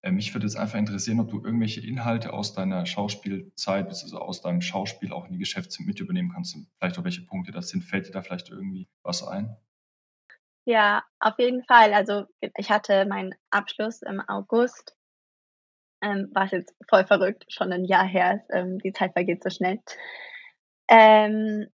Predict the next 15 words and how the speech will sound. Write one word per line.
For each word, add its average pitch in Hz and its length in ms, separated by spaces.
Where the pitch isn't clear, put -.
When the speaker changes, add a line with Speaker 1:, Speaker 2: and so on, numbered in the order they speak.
Speaker 2:
ich 233 220
glaub, 226 260
ich 214 120
hab 214 140
auf 208 180
jeden 208 280
Fall 196 380
sehr 202 240
viel 202 500
an 185 720
Selbstbewusstsein 214 1080
gewonnen. 220 680
Ähm, 185 600
ich - 220
war, 185 520